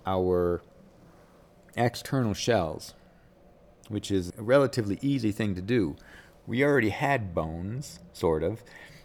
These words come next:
only we were using it as shells on the exterior to make bone. We just had to bring it inside. And that allowed us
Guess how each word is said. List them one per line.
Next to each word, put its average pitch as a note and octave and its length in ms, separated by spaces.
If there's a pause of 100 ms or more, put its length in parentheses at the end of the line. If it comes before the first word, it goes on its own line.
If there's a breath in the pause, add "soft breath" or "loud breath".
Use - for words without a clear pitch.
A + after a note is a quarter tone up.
(120 loud breath)
only F#2+ 260
we F#2 120
were F#2+ 100
using G#2+ 400
it F#2+ 180
as F2+ 140
shells F2+ 600 (560)
on F#2+ 120
the F#2 120
exterior G2 800 (520 soft breath)
to A2 120
make F#2 160 (300)
bone. A#2 540 (300)
We B2 140
just A2 200
had G#2+ 140
to G2+ 60
bring G2 260
it F#2+ 120
inside. F2+ 640 (1300 soft breath)
And G2+ 140
that A#2+ 200
allowed G#2 460
us G2 320